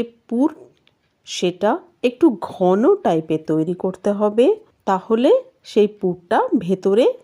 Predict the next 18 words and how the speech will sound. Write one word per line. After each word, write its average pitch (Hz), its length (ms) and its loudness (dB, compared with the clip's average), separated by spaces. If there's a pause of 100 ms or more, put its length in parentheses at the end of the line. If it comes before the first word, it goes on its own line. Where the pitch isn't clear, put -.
থাকবে, - 480 -8 (400)
তা 220 160 -4
না 226 180 0
হলে 233 260 0 (200)
পুরটা 190 440 0 (760)
বাইরে 180 400 0 (320)
বেরিয়ে 175 420 4
চলে 170 360 2 (140)
আসবে। - 320 -10 (460)
এবার 302 300 4 (220)
প্রতিটা 262 500 2 (220)
পনিরের 214 560 4
মধ্যে 214 540 0 (960)
আমি 202 280 0 (1300)
এক 202 160 -2 (100)
চামচ 202 480 -2
করে 208 340 0 (1900)
পুর 233 200 2